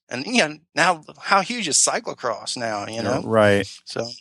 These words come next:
Speaker 2: You know, that's, that's interesting you bring that up, Kevin, because a lot of people forget that at one time nobody knew what cyclocross was.
Speaker 1: I,
Speaker 2: You, you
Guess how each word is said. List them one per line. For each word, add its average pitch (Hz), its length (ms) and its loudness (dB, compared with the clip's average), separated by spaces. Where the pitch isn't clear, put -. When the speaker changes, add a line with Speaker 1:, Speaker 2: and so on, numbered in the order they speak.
Speaker 2:
You 139 80 2
know, 139 80 8
that's, 185 160 4
that's 156 380 2
interesting 156 460 -2
you 131 120 2
bring 127 240 0
that 117 240 4
up, 117 140 0
Kevin, 107 340 2
because 107 320 0
a 110 60 -2
lot 123 180 6
of - 80 2
people 120 220 -2
forget 117 400 2
that 87 200 0
at 110 140 2
one 127 240 4
time 131 380 4
nobody 120 320 6
knew 123 180 6
what 117 120 6
cyclocross 98 720 4
was. 82 360 -6
Speaker 1:
I, - 100 2
Speaker 2:
You, - 220 -4
you 131 60 2